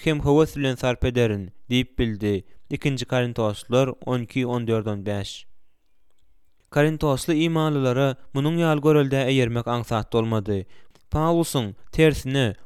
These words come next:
olar özleriniň butlara berilen gurbanlyklary iýmäge haklarynyň bardygyny we bu meselede azatlyklaryny nygtadylar. Şeýle etmek bilen olar ejizräk doganlara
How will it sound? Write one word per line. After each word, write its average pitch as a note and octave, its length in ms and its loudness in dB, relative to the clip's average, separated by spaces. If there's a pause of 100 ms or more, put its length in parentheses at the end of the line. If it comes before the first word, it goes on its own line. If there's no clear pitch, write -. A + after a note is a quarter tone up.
(520)
olar D#3+ 240 8
özleriniň D#3+ 640 4
butlara D3 460 2
berilen D3 340 4
gurbanlyklary C3+ 840 2 (220)
iýmäge C#3+ 400 2
haklarynyň C#3 600 -2
bardygyny C3 640 0 (320)
we C3+ 160 4
bu E3+ 100 2
meselede E3 500 2
azatlyklaryny C#3+ 840 0
nygtadylar. G#2+ 640 -2 (760)
Şeýle E3 340 2
etmek E3 360 -2
bilen D3 180 2
olar C3+ 380 2 (320)
ejizräk C#3+ 560 0
doganlara D3 440 4